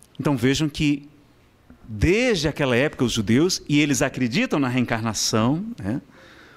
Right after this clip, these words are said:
Os judeus acreditam no, na chamada Gilgun Neshamot, as rodas das almas, a transmigração das almas.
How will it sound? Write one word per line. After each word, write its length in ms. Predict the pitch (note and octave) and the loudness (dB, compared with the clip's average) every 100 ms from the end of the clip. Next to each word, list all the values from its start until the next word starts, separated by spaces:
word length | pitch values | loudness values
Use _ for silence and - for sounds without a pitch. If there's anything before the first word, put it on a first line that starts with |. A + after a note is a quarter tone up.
| - _ _ - | -20 _ _ -6
Os 100 | A2+ | 0
judeus 380 | B2 C#3 D#3 - | 2 2 0 -2
acreditam 580 | D#3+ C#3 B2+ - D#3 | -2 0 2 0 2
no, 260 | C#3+ C3+ C#3 B2+ | 2 2 2 0
na 220 | B2+ C3 | 0 2
chamada 420 | - C3 C3+ B2+ | 0 0 0 0
Gilgun 540 | B2+ F3+ F#3 C3+ A#3+ | -2 -2 -2 0 0
Neshamot, 800 | A3 E3 - B2+ A2+ C#3 D#3 D#3 - - - | 0 0 0 0 0 0 -2 -6 -8 -12 -4
as 200 | C#3 B2 | -2 -2
rodas 360 | A#2+ F3 G#3 G3 | 0 2 2 0
das 240 | D#3+ - | -2 -2
almas, 840 | B2 C3+ E3 F3 G3 - - - - _ _ _ _ _ - | 0 2 2 -2 -4 -6 -8 -10 -14 _ _ _ _ _ -12
a 80 | - | -4
transmigração 720 | C#3+ D#3+ D#3 C#3+ C#3 - D#3+ | -2 0 0 0 0 0 -2
das 220 | D3 G2+ | -2 0
almas. 500 | G#2+ A#2 D3 F#3+ - | 0 0 0 -4 -10